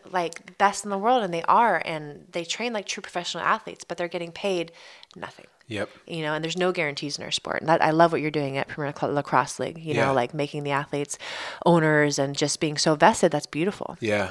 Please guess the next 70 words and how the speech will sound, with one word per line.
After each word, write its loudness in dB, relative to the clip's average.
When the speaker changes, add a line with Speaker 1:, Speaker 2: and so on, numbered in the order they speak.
Speaker 1:
And 0
our 6
sport 2
needs -4
that -10
also, -2
you -6
know, -2
and -2
right 6
now 8
we're 6
not 4
following 0
that 6
model, 2
but 2
we 0
really 4
just -4
wanna -4
create -4
net 0
new -2
opportunities -6
for -8
the -2
athletes -6
to -12
compete. -14
Speaker 2:
Yep. 0
Speaker 1:
Because 2
the 6
athletes 6
will 4
play -2
for -4
nothing. -8
That's, 6
like, 4
the 2
beautiful -2
thing -2
about 2
our 0
sport. -2
They 0
love 0
it -8
so 0
much, 2
they'll -8
play -6
for -6
nothing, -4
but 2
it's 0
also -2
crushing -6
our -10
Speaker 2:
It's -4
Speaker 1:
sport. 2
Speaker 2:
the 0
catch 0
twenty-two. -2
Speaker 1:
'Cause 4
you -4
have -2
no -6
standards. -8